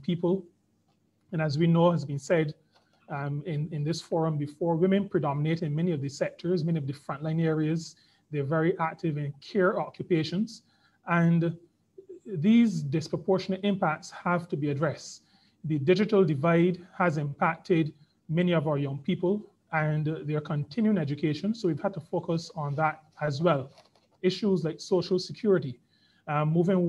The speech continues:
workers from the informal to the formal sector so that they're involved with the social security mechanisms and can be covered by those mechanisms.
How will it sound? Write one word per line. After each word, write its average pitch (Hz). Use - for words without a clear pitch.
workers 170
from 151
the 151
informal 165
to 180
the 156
formal 170
sector -
so 190
that 151
they're 143
involved 156
with 147
the 147
social 165
security 160
mechanisms 156
and 139
can 170
be 156
covered 160
by 156
those 156
mechanisms. 147